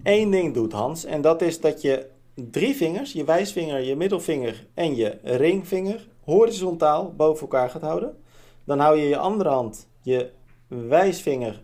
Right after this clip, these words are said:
verticaal en die sla je er tegenaan. En dan hebben we het gebaar van triathlon. Want triathlon is opgenomen in de gebarentaal. En, eh,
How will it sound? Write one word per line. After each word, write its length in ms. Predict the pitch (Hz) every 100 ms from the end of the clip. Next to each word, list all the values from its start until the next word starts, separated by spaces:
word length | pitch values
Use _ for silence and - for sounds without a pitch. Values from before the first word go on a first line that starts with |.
| -
verticaal 680 | - 180 185 196 180 190 220 - - _ _
en 140 | - 143
die 80 | 143
sla 220 | 165 160
je 100 | 156
er 100 | 151
tegenaan. 500 | 160 151 143 123 - - - - - _ _ _ _ _ -
En 120 | 147
dan 100 | 151
hebben 180 | 147 143
we 60 |
het 80 | 139 -
gebaar 480 | 127 175 208 214 - - - -
van 180 | - 151
triathlon. 480 | 127 110 101 95 98
Want 160 | - 120
triathlon 380 | 160 180 170 170
is 80 | 165
opgenomen 460 | - 175 156 151
in 60 | 143
de 60 |
gebarentaal. 720 | 135 143 143 117 101 117 208 - - - - _
En, 380 | 147 143 139 -
eh, 80 | -